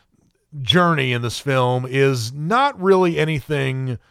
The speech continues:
new, especially if you've seen movies like Singin' in the Rain or The Artist, the latter of which was a film that came out in twenty ten. It was almost completely silent, and it won Best Picture that year, and I think it deserved to win, but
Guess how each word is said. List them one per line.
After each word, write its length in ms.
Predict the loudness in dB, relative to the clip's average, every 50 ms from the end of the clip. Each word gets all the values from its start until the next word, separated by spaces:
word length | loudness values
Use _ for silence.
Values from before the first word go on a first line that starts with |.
| _ _ -6
new, 480 | -2 0 2 2 2 2 2 0 0
especially 480 | -2 -2 -2 2 2 2 2 0 -2 -4
if 80 | -4
you've 160 | -4 -6 -6 -6
seen 280 | -6 -4 -4 -4 -4
movies 420 | -4 -4 -4 -4 -2 -4 -4 -4 -4
like 480 | -2 -2 0 0 0 -2 -4 -6 -12 _ _ _ _ _
Singin' 380 | -10 -6 0 2 2 2 2 0
in 100 | -2 -2
the 100 | -2 -4
Rain 540 | -2 0 0 0 0 -2 -2 -4 -4 -4 -6
or 760 | -4 -2 0 2 4 4 4 4 4 4 4 2 0 -2 -6 _ _ _ _ _ _ -4
The 160 | 0 0 2
Artist, 720 | 4 6 4 4 2 -2 -8 -14 -12 -12 -12 -12 -14 -18 -20 _ _ _ _ _
the 160 | 2 2 4 6
latter 400 | 6 6 6 6 6 4 2 2
of 100 | 0 -2
which 580 | -2 0 0 0 0 -4 -6 -10 -10 -12 -12 _ _ _ _ _ -8
was 120 | -6 -4
a 60 | -4
film 240 | 0 2 2 2 2
that 80 | 0 -2
came 240 | -2 -2 0 0 2
out 140 | 0 0
in 40 | -2
twenty 300 | -6 -6 -4 -4 -4 -4
ten. 380 | -4 -2 -2 0 0 0 -2 -2
It 60 | -2
was 140 | -2 0 0
almost 560 | 2 2 2 2 2 0 0 -2 -4 -10 -18 -20 -20 _ _ _ -6
completely 560 | -6 -6 -4 0 0 0 0 0 -2 -4 -4
silent, 720 | -2 0 2 2 2 0 -2 -10 -12 -14 -14 -14 -14 -16 -20 _ _ _ _ _ _ -2
and 360 | 0 2 2 2 2 0 0
it 200 | -2 -2 -4 -4
won 440 | -2 0 2 4 4 4 2 -2 -6
Best 340 | -6 -2 0 0 0 0 0
Picture 340 | 0 0 0 0 -2 -2 -2
that 220 | -2 -6 -8 -10
year, 360 | -10 -12 -12 -10 -8 -6 -6
and 120 | -2 0 2
I 100 | 2 2
think 180 | 2 0 0
it 160 | 0 -2 -2 -2
deserved 460 | -4 -4 0 2 2 2 2 0 -2
to 80 | -6
win, 400 | -8 -8 -10 -14 -14 -14 -14 -6 0
but 320 | 2 4 4 4 2 -2